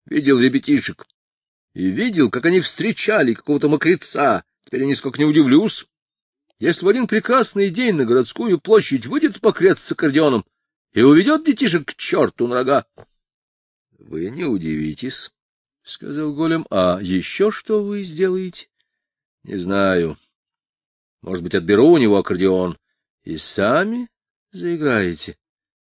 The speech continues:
Да, — вздохнул Виктор, — это верно. Мне этих детей увлечь нечем, это я понял.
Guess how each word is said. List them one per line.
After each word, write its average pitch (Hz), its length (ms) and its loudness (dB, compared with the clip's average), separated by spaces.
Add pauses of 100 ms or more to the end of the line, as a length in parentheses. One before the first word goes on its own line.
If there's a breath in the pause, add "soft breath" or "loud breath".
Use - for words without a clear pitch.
(140)
Да, — 104 760 0
вздохнул 76 800 -12
Виктор, — 80 320 -8
это 85 180 -4
верно. 85 420 -4 (840)
Мне 127 540 0
этих 151 280 -2
детей 147 380 -2
увлечь 139 500 -2
нечем, 120 640 -4
это 107 300 -2
я 98 200 0
понял. 98 440 -6